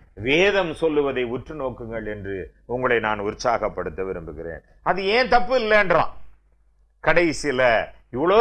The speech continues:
பெரிய உயிரிழப்புக்கு பிற்பாடு அவன் ரொம்ப மனம் வருத்தப்படுகிறான். தேவன் அவனை மன்னிக்கிறார். மன்னித்த பிற்பாடு அவனுடைய வாழ்க்கையில நடப்பது என்னவென்றால், தேவன் ஆரோனையும்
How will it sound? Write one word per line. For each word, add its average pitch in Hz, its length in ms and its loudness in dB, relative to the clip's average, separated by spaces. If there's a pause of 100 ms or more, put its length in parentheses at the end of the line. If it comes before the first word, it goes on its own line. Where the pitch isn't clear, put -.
(120)
பெரிய 170 260 2
உயிரிழப்புக்கு 143 640 0
பிற்பாடு 113 600 -2 (300)
அவன் 123 260 -6
ரொம்ப 185 300 0
மனம் 165 340 0
வருத்தப்படுகிறான். 117 840 0 (320)
தேவன் 143 480 0
அவனை 104 380 -6 (400)
மன்னிக்கிறார். 80 920 -6 (640)
மன்னித்த 208 520 -4
பிற்பாடு 127 720 2 (580)
அவனுடைய 120 420 -2
வாழ்க்கையில 147 560 0
நடப்பது 113 460 -6
என்னவென்றால், 98 800 -6
தேவன் 113 480 -4 (560)
ஆரோனையும் 127 760 4